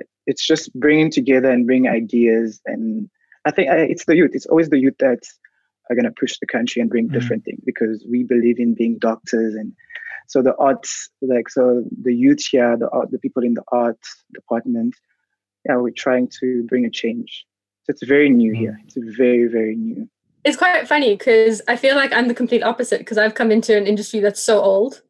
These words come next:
Speaker 4: um, and, you know, it's so well established, and it's,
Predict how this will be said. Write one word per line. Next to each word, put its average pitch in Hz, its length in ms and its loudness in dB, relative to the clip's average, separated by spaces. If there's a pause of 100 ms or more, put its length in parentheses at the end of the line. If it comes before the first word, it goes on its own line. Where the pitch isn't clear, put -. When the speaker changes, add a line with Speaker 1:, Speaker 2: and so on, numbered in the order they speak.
(520)
Speaker 4:
um, 202 360 0 (100)
and, 214 100 2
you 214 40 4
know, 214 220 2
it's 214 160 0
so 220 220 4
well 202 160 4
established, 208 800 -2 (100)
and 190 480 -4 (680)
it's, - 520 0